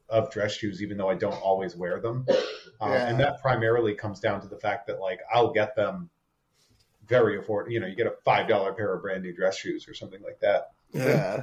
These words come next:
Speaker 3: No, I got, uh, four pairs of Simpsons Adidas
Speaker 2: <laughs>
Speaker 3: shoes.
Speaker 1: Oh, wow.
Speaker 2: Yeah. <laughs>
Speaker 1: I have
Speaker 3: Those
Speaker 1: a lot
Speaker 3: things
Speaker 1: of
Speaker 3: are, I just bought the new ones, the ones that look like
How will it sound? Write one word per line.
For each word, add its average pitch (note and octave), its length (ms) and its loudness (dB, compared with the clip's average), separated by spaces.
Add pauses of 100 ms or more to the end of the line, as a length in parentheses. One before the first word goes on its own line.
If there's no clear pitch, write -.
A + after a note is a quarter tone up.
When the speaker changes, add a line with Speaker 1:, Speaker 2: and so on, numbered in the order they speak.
Speaker 3:
No, D3 180 2
I D3+ 140 0
got, F#3 320 0
uh, F3 160 2
four G3 340 2
pairs F#3 400 0
of D3+ 160 2
Simpsons E3 580 4
Adidas D3+ 720 2
Speaker 2:
<laughs> - 60 -20
Speaker 3:
shoes. C3 800 0
Speaker 1:
Oh, D#3+ 80 6
wow. - 340 2 (360)
Speaker 2:
Yeah. C3 380 2
<laughs> - 80 -16
Speaker 1:
I - 420 0
have C#3 100 8
Speaker 3:
Those C3 60 8
Speaker 1:
a B2+ 40 10
lot D3 80 10 (100)
Speaker 3:
things - 40 8
Speaker 1:
of - 60 6
Speaker 3:
are, D#3+ 340 -2 (300)
I F3+ 100 2
just G#3 160 0
bought A3 180 0
the B3+ 60 0
new G#3 260 4
ones, D#3+ 240 0
the E3 80 0
ones E3+ 240 2
that E3+ 180 2
look E3 240 2
like D#3+ 500 2